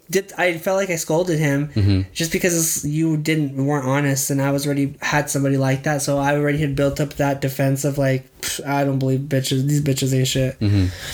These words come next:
Speaker 1: So I scolded him, and then I was like, I just scolded him and was like, "Okay, well, have a good life." Hung up, called me back, and was like, "I don't wanna leave it like this." I'm like, "Like what?" Like, you don't want, you, so I said, "You're calling me back so you can have clarity that you were, so that you know you weren't wrong,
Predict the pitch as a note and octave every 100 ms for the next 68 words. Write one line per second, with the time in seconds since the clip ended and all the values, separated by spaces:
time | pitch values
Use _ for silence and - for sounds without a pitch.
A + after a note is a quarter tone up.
0 | - - - F3 D3+ D#3 D#3+ - E3 F#3
1 | E3+ E3+ D3 D#3 D3+ D3 C#3+ C#3 D3+ D#3
2 | D3 C#3+ - C#3+ D3 D#3+ D3+ - E3 F3+
3 | G3 F#3 D#3+ D#3+ A3 A3+ G#3+ G3+ F#3+ -
4 | - - - F3+ G3 G#3 A#3 G#3+ G#3+ -
5 | F#3 F#3 F#3+ - - - - F3+ F#3 E3+
6 | D#3 D#3+ D3+ - - - - - - E3
7 | E3 D#3+ D3+ - - - A3+ A#3 G3+ F#3+
8 | G3+ E3+ E3 D#3+ F3 D#3+ - - D#3+ E3
9 | D3+ F3 F#3 C3+ - - - D#3 D#3+ D#3+
10 | E3 F3 F3+ F3 D#3+ D3+ F3 F#3 D3 -
11 | F3 E3+ E3 E3+ E3 F3 F#3+ F#3+ F3+ E3+
12 | F#3 - E3+ D3 C#3+ D#3 F#3+ F#3 F#3 G3
13 | G3 G3+ G#3 G#3+ - - D#3 D3 C#3 D3
14 | E3 F3 - E3 D3+ D3+ C#3 D3+ E3 D3+
15 | C#3+ D#3 F#3 F3 F#3 G3 G#3+